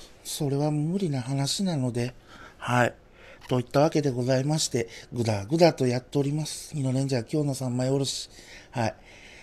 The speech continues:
まな板の上に何乗っけたんだっけ？今日はいろいろ乗っけたな。タイトルどうしよう。<laughs> もうね、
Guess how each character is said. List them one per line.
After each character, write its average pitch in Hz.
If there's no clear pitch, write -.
ま 123
な 131
板 160
の 147
上 180
に 156
何 117
乗 135
っ 127
け 165
た 220
ん 233
だ 131
っ 110
け？ 110
今 123
日 -
は 101
い 120
ろ 139
い 156
ろ 175
乗 185
っ 180
け 190
た 226
な。 190
タ 185
イ 208
ト 143
ル 117
ど 123
う 202
し 170
よ 123
う。 -
<laughs> -
も 147
う -
ね、 131